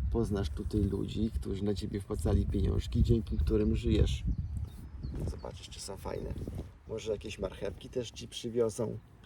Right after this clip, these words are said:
Na pewno każdy będzie chciał Cię po tym miękkim nosku pogłaskać, nie?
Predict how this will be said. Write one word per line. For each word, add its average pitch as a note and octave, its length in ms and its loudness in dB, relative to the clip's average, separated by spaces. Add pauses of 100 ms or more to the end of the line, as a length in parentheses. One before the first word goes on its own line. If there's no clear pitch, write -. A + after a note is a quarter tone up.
(540)
Na A2+ 120 -6
pewno A#2 240 -4
każdy A#2 300 -2
będzie A2 180 -4
chciał A2 240 0
Cię A2+ 120 -6
po A2+ 120 -4
tym A2 220 -2
miękkim A2 340 -2
nosku A#2+ 320 -6
pogłaskać, - 640 -6
nie? A2+ 160 -2